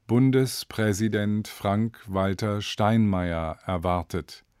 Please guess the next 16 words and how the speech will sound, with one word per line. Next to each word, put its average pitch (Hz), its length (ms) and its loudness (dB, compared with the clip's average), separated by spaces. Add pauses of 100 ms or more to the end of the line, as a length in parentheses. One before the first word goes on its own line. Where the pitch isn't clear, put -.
(540)
Am 98 160 -2
Abend 120 640 2
wollen 110 320 2
sich 104 380 -2
tausende 107 760 0
Dresdner 110 840 0 (340)
zu 120 220 -2
einer 110 240 2
Menschenkette 92 1160 0
zusammenschließen, 101 1300 -2 (440)
um 131 260 4
damit 120 580 2
ein 110 320 0
Zeichen 131 760 -2
für 113 360 -2
Frieden 135 800 -2